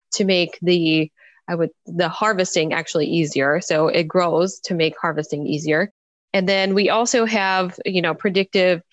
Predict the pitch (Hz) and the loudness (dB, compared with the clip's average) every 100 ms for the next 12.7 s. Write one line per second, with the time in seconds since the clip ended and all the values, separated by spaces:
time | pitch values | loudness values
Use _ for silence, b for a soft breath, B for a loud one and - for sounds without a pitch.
0 | B - 160 165 196 208 202 - 170 165 | B -4 -2 2 2 2 0 -2 -2 -2
1 | 156 147 160 - 254 240 226 190 175 170 | 0 -2 0 2 2 2 0 0 -2 -2
2 | 160 - 175 175 165 170 220 214 190 185 | -2 0 0 2 0 2 2 4 2 2
3 | 185 - 170 165 165 - - 160 156 156 | 0 0 2 2 2 -2 -4 -2 0 0
4 | 226 214 214 202 202 180 165 175 165 156 | 0 2 2 2 2 0 -2 -2 -2 0
5 | 156 165 170 165 - _ _ _ 175 - | 2 2 0 -2 -14 _ _ _ -6 0
6 | 247 247 233 220 214 - - 202 185 170 | 0 2 2 2 0 -6 -2 0 0 2
7 | 180 175 226 247 196 190 190 170 165 160 | 2 2 0 -2 -2 0 2 0 -2 -2
8 | 180 170 180 170 170 170 170 165 160 156 | -2 -2 -2 -2 0 -2 -2 -2 -2 -2
9 | 156 147 165 160 - - 147 156 B B | -4 -4 -4 -4 -4 -4 -2 -4 B B
10 | B B B 180 160 160 160 - _ - | B B B -4 0 0 0 -2 _ -4
11 | 151 175 165 147 151 151 143 147 143 - | -2 0 0 2 2 0 0 -2 -2 -2
12 | 143 151 160 - 185 170 165 | -4 -4 -10 -8 -2 -2 -2